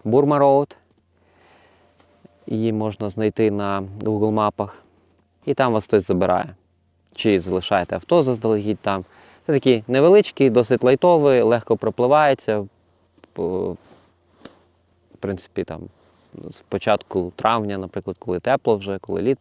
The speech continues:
зійшов. І, наприклад, до кінця вересня,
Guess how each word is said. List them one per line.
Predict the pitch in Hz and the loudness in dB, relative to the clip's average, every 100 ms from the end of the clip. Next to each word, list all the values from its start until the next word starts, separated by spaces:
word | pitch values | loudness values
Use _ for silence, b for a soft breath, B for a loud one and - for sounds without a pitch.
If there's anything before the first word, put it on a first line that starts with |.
| - | -6
зійшов. | 104 98 101 113 101 - b b b b b b b b b b b b b _ _ | -8 -8 -4 -2 -2 -4 b b b b b b b b b b b b b _ _
І, | 113 110 107 104 95 B B B B _ _ _ _ _ _ - B B B B - | 4 6 6 4 -2 B B B B _ _ _ _ _ _ -20 B B B B -12
наприклад, | 95 - 104 - 92 82 | -10 -4 -2 0 -2 0
до | 90 90 90 90 87 90 87 92 92 b b b b b _ | 2 2 2 0 -4 -10 -18 -20 -20 b b b b b _
кінця | - 90 - | -10 -6 -2
вересня, | 90 101 101 - 90 90 | 2 2 0 -4 -10 -10